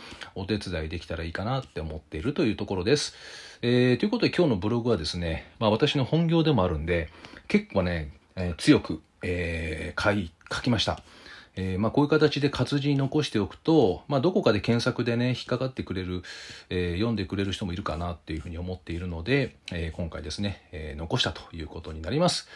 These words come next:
まあ、多くの方にはあんまり関係なかったかもしれませんね、今日の話はね。ママさんたちもあんまり関係なかったかもしれませんけど、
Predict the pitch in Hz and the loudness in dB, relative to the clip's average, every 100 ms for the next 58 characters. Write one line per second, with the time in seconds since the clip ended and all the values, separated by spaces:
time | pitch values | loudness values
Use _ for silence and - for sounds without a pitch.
0 | - - - - - 147 139 233 285 302 | -20 -20 -20 -20 -2 4 6 8 6 8
1 | 247 214 170 - 165 143 127 175 175 180 | 8 8 4 4 4 4 4 2 2 2
2 | 180 196 202 - 113 104 98 87 101 95 | 2 2 0 0 2 2 2 0 0 2
3 | 107 87 85 92 87 71 78 80 85 76 | 2 0 -2 -4 -4 -4 -4 -2 -2 -2
4 | 90 101 - - 131 202 - 101 82 78 | -2 -2 -4 -4 -2 0 0 -2 -4 -8
5 | 78 98 117 110 113 107 110 117 95 - | -8 -6 -6 -4 -4 -2 -2 -4 -6 -10
6 | 78 73 80 76 78 71 95 127 | -10 -10 -10 -10 -10 -8 -4 -4